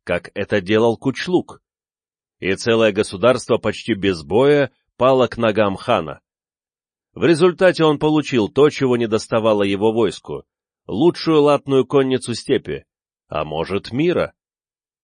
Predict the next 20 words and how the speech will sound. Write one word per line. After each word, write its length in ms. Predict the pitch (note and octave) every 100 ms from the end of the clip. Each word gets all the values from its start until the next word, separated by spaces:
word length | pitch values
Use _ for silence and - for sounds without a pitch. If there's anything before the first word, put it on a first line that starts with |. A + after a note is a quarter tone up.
| _ _ -
Воины 560 | D2+ A2+ D#3+ D#3+ D3+
сами 320 | C3+ D#3+ C3+
присягнули 640 | G#2+ G#2 G2 A2 G#2+ A2 G#2+
новому 420 | G#2+ G#2 G2+ G2+
повелителю 800 | G#2 G2 G2 B2+ C#3+ C3 C3 A#2+ _ _
и 160 | - E3
влились 480 | D#3 D#3 D#3+ D3+ G#2+
в 60 |
монгольское 720 | B2 A#2+ A2 A2+ F#2+ - G2
войско. 520 | F#2 F2 D#2 - D2 - _ _ _ _ _ _ _ _
Только 300 | - F2+ F2
за 140 | G2+ G#2
этим 280 | G#2+ A2 G#2
стояла 440 | - G2+ G#2 G#2
многолетняя 760 | G2+ G2 G2 G#2 G2 F#2+ G2
работа 420 | F#2+ G2 F#2+ F#2+ F#2+
Чуцая, 600 | G#2+ - A#2 E2+ C#2 - _ _ _ -
о 120 | F2+
которой 360 | A2 A#2 G#2+
сейчас 600 | G2 F#2+ E2+ G2 B2+ -